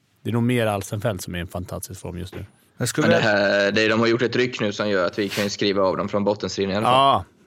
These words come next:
Speaker 1: och det kanske är
Speaker 3: Eh,
Speaker 1: skönt för spelarna också. Det är
Speaker 3: det
Speaker 1: ju
Speaker 3: är
Speaker 1: någonstans,
Speaker 3: jätteskönt.
Speaker 1: och man kan andas, då kanske vi ser ett annat Malmö, för jag gillar ändå Malmö.
Speaker 3: Mm.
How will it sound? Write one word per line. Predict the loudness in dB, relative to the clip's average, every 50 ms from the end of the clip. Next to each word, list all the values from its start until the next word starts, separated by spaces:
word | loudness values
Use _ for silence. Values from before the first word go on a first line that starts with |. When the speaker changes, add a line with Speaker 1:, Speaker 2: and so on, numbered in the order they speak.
| _ -12 -4 -2
Speaker 1:
och | 0 2
det | 2
kanske | 2 4 4 4 4 4
är | 4
Speaker 3:
Eh, | 4
Speaker 1:
skönt | 4 4 4 4 2 2 0
för | -2
spelarna | 0 2 2 2 4 4 2
också. | 0 0 -2 -4
Det | -6 -6 -10 _ _ _ _ _ _ 2
är | 4
Speaker 3:
det |
Speaker 1:
ju | 4 6
Speaker 3:
är | 6
Speaker 1:
någonstans, | 4 4 4 2 2 2 4 2
Speaker 3:
jätteskönt. | 0 0 -4 -8 -14 -18 _ _
Speaker 1:
och | -2 -2
man | 0 0
kan | 2 0 0
andas, | 0 -2 -2 -2
då | -2 0
kanske | 2 2 2 2 0
vi | 0
ser | 2 2 2 2
ett | 2
annat | 2 0 0 0
Malmö, | 0 0 0 0 0 -2 -2 -2
för | 0 0
jag | 2 2
gillar | 2 2 2 2 2 2
ändå | 2 2 0 -4
Malmö. | -4 -6 -6 -8 -10 -10 -12 -20 _ _ _ _ _ _ -10
Speaker 3:
Mm. | -8 -8 -8